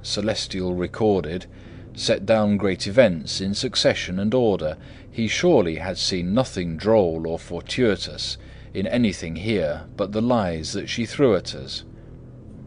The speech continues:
Orpheus Bowen. Prejudice, noun, a vagrant opinion without visible means of support.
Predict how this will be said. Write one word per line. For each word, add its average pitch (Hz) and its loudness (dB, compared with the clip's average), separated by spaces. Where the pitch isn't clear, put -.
Orpheus 87 -4
Bowen. 78 -2
Prejudice, 95 -2
noun, 78 0
a 98 -2
vagrant 104 2
opinion 82 -2
without 101 2
visible 92 -4
means 85 -4
of 90 -8
support. 95 -2